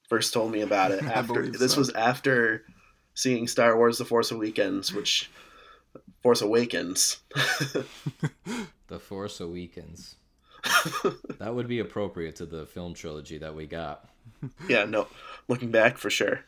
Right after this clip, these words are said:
Speaker 1: Um, no, but so we, so Tyler's the one that pointed it out to me not long after seeing Force, Star Wars The Force Awakens,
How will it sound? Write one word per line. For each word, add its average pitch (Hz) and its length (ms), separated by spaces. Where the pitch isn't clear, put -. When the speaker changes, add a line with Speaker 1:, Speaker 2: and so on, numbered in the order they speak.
Speaker 1:
Um, 107 380
no, 175 140
but 135 140
so 147 140
we, 143 200
so 139 140
Tyler's 151 420
the 143 60
one 135 100
that 123 100
pointed 120 340
it 113 60
out 107 160
to 120 60
me 101 260
not 113 340
long 113 240
after 107 280
seeing 110 480
Force, 110 240
Star 104 220
Wars 104 140
The 110 80
Force 107 260
Awakens, 98 680